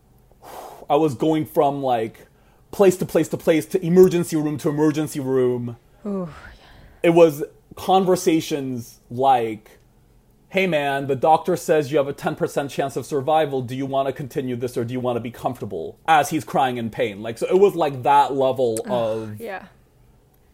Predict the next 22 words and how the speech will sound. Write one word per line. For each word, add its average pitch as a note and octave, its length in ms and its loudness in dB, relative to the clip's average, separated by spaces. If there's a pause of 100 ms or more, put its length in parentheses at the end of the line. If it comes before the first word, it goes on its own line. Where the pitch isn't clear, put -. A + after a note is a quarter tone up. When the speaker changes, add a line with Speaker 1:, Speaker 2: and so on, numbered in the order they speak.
Speaker 1:
And F#3+ 140 2
it A3 80 6
was, C4+ 180 0
like, F3+ 440 2
torture. C#3 400 2 (760)
And, A3 220 0
uh, E3+ 320 4
Speaker 2:
Right. C#3+ 180 -4 (380)
Speaker 1:
so - 180 -2
after A3 300 2
he F3 140 -4
died, A#2+ 640 0
Speaker 2:
Cannot F3+ 240 -16
imagine. A3+ 280 -20 (240)
Mm-hmm. E3 180 -14 (1200)
Speaker 1:
honestly, D#3 460 4
I C3+ 80 4
was, C#3 160 0
like, B2+ 200 -2
pretty B2+ 200 -4
suicidal, A2+ 840 -4
right? G#2 380 -6